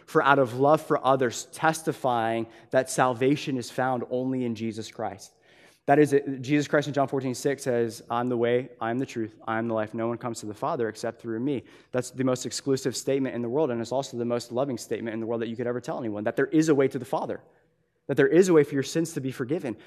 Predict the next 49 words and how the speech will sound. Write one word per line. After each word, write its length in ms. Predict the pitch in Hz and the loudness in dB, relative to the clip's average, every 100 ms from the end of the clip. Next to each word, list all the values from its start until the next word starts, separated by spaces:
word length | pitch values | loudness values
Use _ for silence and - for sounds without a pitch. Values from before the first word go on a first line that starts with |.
| 160 | 2
There 140 | 160 | 4
is 180 | 170 185 | 8 8
a 60 | 170 | 8
way 160 | 170 | 6
for 100 | 175 | 4
you 160 | 165 151 | 4 4
to 220 | 160 143 - - | 4 0 -2 -4
escape 380 | 143 - 190 147 | -4 6 6 6
eternal 340 | 135 180 170 | 0 0 0
separation 640 | 165 165 143 131 160 170 127 | 2 0 2 2 2 0 -4
from 220 | 135 123 | -4 0
God. 400 | 147 151 110 120 - - | 2 4 2 -2 -10 0
And 120 | 185 | 6
there 100 | 170 | 6
is 80 | 170 | 8
a 60 | |
way 120 | 160 175 | 4 4
for 160 | 160 | 2
you 200 | 143 175 | 0 0
to 100 | - | -2
be 120 | 139 | -4
reconciled 680 | 120 156 - 165 - 117 113 | 0 0 0 -4 0 0 0
to 100 | - | -2
God 220 | 120 120 | 2 2
and 180 | 135 127 | 4 2
live 220 | 143 185 185 - 151 | 2 2 0 -6 0
in 100 | 147 | 2
his 140 | 127 | 0
presence, 500 | - 156 160 202 175 | -2 0 2 0 -4
fullness 380 | - 160 165 160 | 2 4 4 0
of 80 | 131 | 0
joy 320 | 147 151 170 | 4 4 4
forevermore. 840 | 170 135 139 156 151 170 320 - - - | 0 0 0 2 0 0 -2 -6 -14 -2
That's 180 | 202 208 | 0 0
great 420 | 143 131 160 220 | -4 4 6 6
news. 360 | 139 180 147 113 | 4 2 2 0
That's 180 | 151 - | -2 -2
great 400 | 135 139 170 135 | 0 4 4 2
news 480 | 139 156 - - _ _ _ _ - | 0 -2 -6 -18 _ _ _ _ -4
if 140 | 139 | -4
people 180 | 147 151 | 4 6
are 80 | 143 | 8
willing 220 | 143 143 | 6 4
to 140 | 151 127 | 2 2
accept 360 | 131 165 170 | 0 -2 0
that 100 | 127 | -4
free 220 | - 139 | -2 -2
gift 400 | 135 120 117 - - | 0 0 0 -2 0
of 260 | 113 113 | 0 0